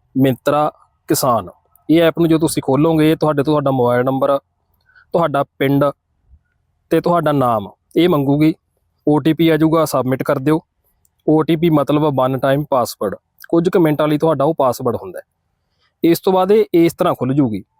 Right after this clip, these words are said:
ਇੱਥੇ ਲਿਖਿਆ ਹੋਇਆ ਸਕੈਨ, ਆਹ ਲਿਖਿਆ ਹੋਇਆ ਉਤਪਾਦਨ ਨੂੰ ਜਾਂ ਉਤਪਾਦ ਨੂੰ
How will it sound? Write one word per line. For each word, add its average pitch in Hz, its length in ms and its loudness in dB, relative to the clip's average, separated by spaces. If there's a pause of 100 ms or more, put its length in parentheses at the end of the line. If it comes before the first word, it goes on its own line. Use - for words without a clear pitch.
(500)
ਇੱਥੇ 175 240 0
ਲਿਖਿਆ 185 280 2
ਹੋਇਆ 180 180 2
ਸਕੈਨ, 131 460 -2
ਆਹ - 580 -8
ਲਿਖਿਆ 147 200 0
ਹੋਇਆ 147 220 0 (100)
ਉਤਪਾਦਨ 143 640 -2
ਨੂੰ 139 280 0 (420)
ਜਾਂ 156 220 0
ਉਤਪਾਦ 131 520 0
ਨੂੰ 135 240 -2